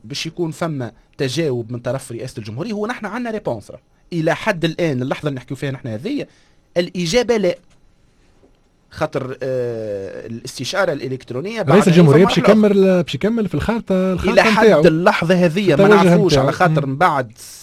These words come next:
Speaker 1: اللي صاير نجم تصير حاجات امبريفيزيبل، أما كيف نشوفوا خريطة الطريق، آه، خطاب رئيس الجمهورية، تحركات الحكومة،
Speaker 2: مم.
Speaker 1: آه، غيرها، يبدو أنه الطرح اللي كنا نسمع فيه تاع سي حاتم المليكي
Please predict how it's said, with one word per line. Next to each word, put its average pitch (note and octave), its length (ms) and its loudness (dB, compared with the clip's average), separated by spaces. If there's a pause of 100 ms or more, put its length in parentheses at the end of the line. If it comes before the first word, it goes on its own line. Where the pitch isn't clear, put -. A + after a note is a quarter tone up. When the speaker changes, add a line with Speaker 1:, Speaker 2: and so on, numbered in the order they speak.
(140)
Speaker 1:
اللي A#2+ 400 -10
صاير B2+ 520 -2 (380)
نجم B2+ 440 -8
تصير C#3 180 -12
حاجات B2+ 260 -8
امبريفيزيبل، A#2+ 540 -6
أما D3 180 -2 (360)
كيف E3 180 -4
نشوفوا F#3+ 360 -4
خريطة D#3+ 440 -6
الطريق، C#3 580 -4
آه، A#2+ 280 -6
خطاب C#3 400 -4
رئيس C#3 260 -8
الجمهورية، D#3+ 640 -4 (200)
تحركات B2+ 560 -4
الحكومة، F3 580 -2
Speaker 2:
مم. G2 320 -8
Speaker 1:
آه، A#2+ 80 -4
غيرها، A3+ 420 -4 (640)
يبدو E3 380 -2
أنه F#3+ 320 -4
الطرح G3 340 0
اللي D#3+ 100 -4
كنا D#3+ 140 -6
نسمع C3+ 180 -8
فيه C#3+ 140 -8
تاع B2 80 -10
سي - 120 -14
حاتم A2 200 -12
المليكي A2+ 340 -12